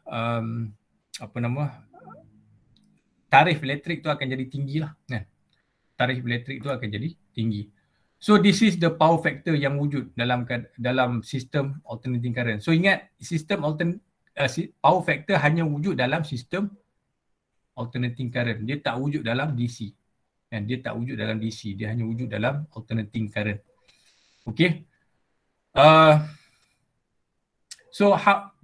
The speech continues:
how to make sure A C ni, kan, power factor dia is hundred percent. Hundred percent equal to one lah. Kan? Equal to one. So, kalau cost fee,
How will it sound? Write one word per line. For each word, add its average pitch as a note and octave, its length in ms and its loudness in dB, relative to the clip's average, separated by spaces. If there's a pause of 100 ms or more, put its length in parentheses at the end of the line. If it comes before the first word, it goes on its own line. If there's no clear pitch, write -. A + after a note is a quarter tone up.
(300)
how G#3 240 2
to G#3+ 80 -4
make E3+ 240 -2
sure G3+ 480 -4 (2250)
A D#3 80 0
C F3 320 -2
ni, G3 240 -6 (720)
kan, B2+ 240 -6 (240)
power D3 240 2
factor F3 320 -6
dia G#3 240 -6 (400)
is C#3+ 240 -8
hundred C#3 320 -4
percent. A#2 400 -6 (240)
Hundred C#3 320 -4
percent E3+ 240 -4
equal C#3+ 320 -4
to D3+ 80 -2
one C#3 240 0
lah. - 80 -4 (240)
Kan? A#2 160 -12
Equal B2 320 -6
to F3+ 240 -8 (400)
one. G#2+ 320 -4 (560)
So, F3+ 480 -2 (720)
kalau C#3+ 400 0
cost F3 320 0
fee, A#3+ 240 0